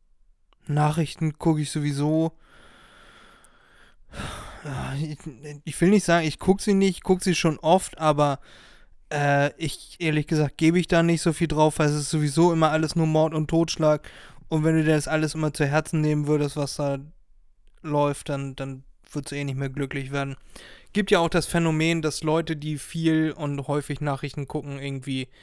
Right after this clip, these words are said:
äh, mental abrutschen in eine, äh, in, in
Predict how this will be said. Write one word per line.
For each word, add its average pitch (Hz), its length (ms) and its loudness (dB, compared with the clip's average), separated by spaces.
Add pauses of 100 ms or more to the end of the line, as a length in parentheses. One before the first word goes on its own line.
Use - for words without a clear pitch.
(440)
äh, 135 440 -6 (400)
mental 151 560 0
abrutschen 143 760 -2
in 139 240 -6
eine, 131 400 -6 (140)
äh, 135 480 -8
in, 139 360 -14 (1000)
in 135 360 -12